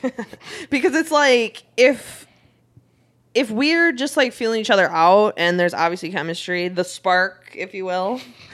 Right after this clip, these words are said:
Speaker 2: If you will.
Speaker 1: <laughs> But, like, we've never sealed the deal, so, like, whatever. I'm nervous, he's nervous. Like,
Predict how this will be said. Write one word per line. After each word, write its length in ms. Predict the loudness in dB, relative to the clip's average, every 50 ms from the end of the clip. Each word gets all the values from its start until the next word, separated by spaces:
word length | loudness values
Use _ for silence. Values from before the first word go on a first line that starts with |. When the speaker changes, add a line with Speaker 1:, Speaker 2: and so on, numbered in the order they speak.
| -12 -10 -10 -8 -4 0
Speaker 2:
If 280 | 2 2 2 2 2
you 180 | 2 2 2 0
will. 420 | 0 2 2 2 2 2 0 -2 -4 -4 -6 -4
Speaker 1:
<laughs> 200 | -4 -4 -4 -4 -8 -12 -14 -14 -8 -8
But, 400 | -6 -2 2 4 6 6 6 4
like, 340 | 4 4 2 2 2 -2 -8
we've 460 | -8 -6 -6 -6 -4 -6 -6 -6 -4
never 260 | -2 -2 0 0 0
sealed 300 | -2 -2 -2 -4 -2 -2
the 60 | -6 -10
deal, 420 | -8 -10 -6 -2 0 2 2 0
so, 160 | 0 -2 -4 -2
like, 400 | 0 0 -2 -2 -4 -8 -18 _ _
whatever. 540 | -4 -2 -2 -2 -2 -4 -10 -14 -16 -18 -12 _
I'm 240 | -2 -2 -2 0 0
nervous, 380 | -2 -2 -2 -2 -4 -8 -8
he's 220 | -10 -14 -14 -10 -10
nervous. 260 | -8 -8 -8 -8 -8
Like, 180 | -8 -10 -10